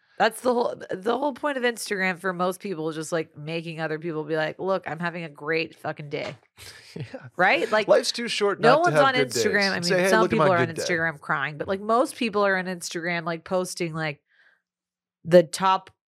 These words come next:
Speaker 1: point one percent of their life's moments.
Speaker 2: Mm-hmm. Yeah, that's what Instagram is.
Speaker 1: So throw it out there into the,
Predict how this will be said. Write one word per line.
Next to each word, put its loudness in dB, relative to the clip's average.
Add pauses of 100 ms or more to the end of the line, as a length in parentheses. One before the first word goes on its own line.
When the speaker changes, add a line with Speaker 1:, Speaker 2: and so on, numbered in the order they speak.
(360)
Speaker 1:
point 2
one -6
percent -4
of -10
their -2
life's -6
moments. -12
Speaker 2:
Mm-hmm. -8 (880)
Yeah, -4 (200)
that's -8
what -8
Instagram -10
is. -10 (760)
Speaker 1:
So 4 (1080)
throw 4
it 2
out 2
there 0
into -16
the, -10